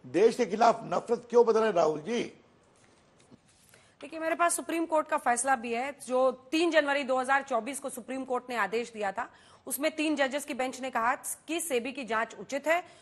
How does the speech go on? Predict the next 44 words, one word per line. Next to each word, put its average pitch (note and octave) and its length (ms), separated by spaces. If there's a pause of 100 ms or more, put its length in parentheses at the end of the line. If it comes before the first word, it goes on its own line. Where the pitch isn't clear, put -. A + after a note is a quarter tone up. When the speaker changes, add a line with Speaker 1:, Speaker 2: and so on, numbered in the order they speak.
(120)
Speaker 2:
और D#4+ 100
सेबी E4 260
इस D#4+ 120
मामले C#4 240
की D4 120
जांच B3+ 240
के C4 140
लिए C4 240
सही A3+ 320
एजेंसी C4+ 420
है, F#4 200
एसआईटी B3+ 440
के C4 100
पास B3 240
भेजने A3 340
से D4 140
मना A#3+ 220
कर F3+ 160
दिया E3 220
था। D#3+ 180 (640)
अब D#4+ 180
राहुल C4 400
गांधी D#4+ 300
के F#4 140
जो F4 80
आखिरी C#4+ 420
सवाल D#4+ 320
था, E4+ 60
उसका D4+ 180
आपने C4+ 220
जवाब A3 280
नहीं E3 160
दिया। C#3 260
वो A#3 80
कह D4+ 120
रहे D4+ 80
हैं F4 80
कि E4+ 80
सुप्रीम E4+ 440
कोर्ट E4 320
क्या D#4 140
स्वतः D4+ 420
संज्ञान B3+ 580
लेगा, B3 540